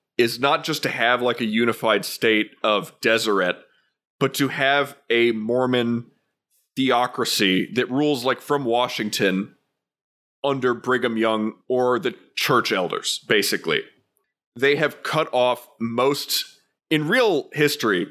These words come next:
the Mormon Wars were happening around this time, which were a short series of wars between eighteen fifty-eight and fifty-nine between the Mormons and the U S government that never really, uh, never really turned out in any concrete engagements. This, obviously, with the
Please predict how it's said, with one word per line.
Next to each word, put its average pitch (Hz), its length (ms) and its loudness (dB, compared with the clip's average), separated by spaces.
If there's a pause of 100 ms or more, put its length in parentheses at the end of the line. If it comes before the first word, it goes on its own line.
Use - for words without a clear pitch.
(140)
the 127 140 0
Mormon 135 480 0
Wars 113 460 0
were 110 180 -2
happening 107 460 -2
around 98 280 2
this 98 140 -4
time, 127 320 0
which 117 200 -4
were 135 280 2
a 135 60 -2
short 185 340 -2
series 135 380 0
of 107 100 -8
wars 104 260 0
between 113 260 0
eighteen 113 260 0
fifty-eight 107 480 0
and - 60 -12
fifty-nine 104 520 0
between 110 280 -2
the 104 60 0
Mormons 110 420 -2
and 104 100 -2
the 104 60 0
U 104 120 2
S 98 100 -2
government 107 440 0 (680)
that 127 160 2
never 156 320 0
really, 131 800 0 (300)
uh, 131 300 4
never 151 240 0
really 151 280 2
turned 135 320 -2
out 127 120 4
in 120 80 0
any 113 140 0
concrete 117 600 -2
engagements. 101 840 -2 (920)
This, 160 460 -2
obviously, 135 520 0
with 117 220 0
the 117 260 2